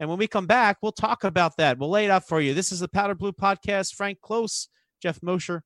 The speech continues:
Hunter Brody, back after this. And welcome back to this Powder Blue Podcast. Just a few minutes remaining. And Hunter, let's, let's take a look at what the Phillies' own Bryce Harper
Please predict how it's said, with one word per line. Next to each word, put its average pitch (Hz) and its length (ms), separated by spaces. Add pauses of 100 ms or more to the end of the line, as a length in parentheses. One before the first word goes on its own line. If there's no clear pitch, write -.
Hunter 131 180
Brody, 165 460
back 160 220
after 139 240
this. 98 380 (2250)
And 220 140
welcome 254 280
back 240 280
to 233 80
this 220 180
Powder 226 380
Blue 214 260
Podcast. 214 1040 (100)
Just - 240
a 233 60
few 233 240
minutes 220 300
remaining. 190 520
And 156 180 (340)
Hunter, 202 540 (680)
let's, - 320 (120)
let's 254 200
take 226 200
a 202 40
look 190 240
at 160 120
what 160 300 (140)
the 175 100
Phillies' 208 380
own 180 220
Bryce 160 520 (240)
Harper 143 540